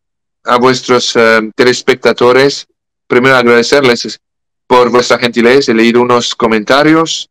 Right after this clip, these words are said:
he recibido aún unos emails. Aún los que no creen son admirables. No he visto ni leído algo mal. Son todos buenísimos. Os pido a todos de, por favor, rezar para este matrimonio que me ha vi-, invitado tan gentilmente.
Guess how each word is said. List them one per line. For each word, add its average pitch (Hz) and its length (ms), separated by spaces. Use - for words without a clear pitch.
he 107 60
recibido 117 380
aún 117 180
unos 104 340
emails. 113 500
Aún 143 260
los 151 160
que 139 100
no 127 120
creen 123 360
son 131 200
admirables. 117 760
No 120 120
he 123 60
visto 127 560
ni 120 120
leído 120 300
algo 120 280
mal. 104 360
Son 131 220
todos 151 320
buenísimos. 123 720
Os 131 160
pido 156 200
a 147 40
todos 131 440
de, 123 100
por 123 140
favor, 123 220
rezar 131 340
para 120 160
este 120 200
matrimonio 117 580
que 120 140
me 110 100
ha 113 80
vi-, 107 220
invitado 123 840
tan 135 240
gentilmente. 113 880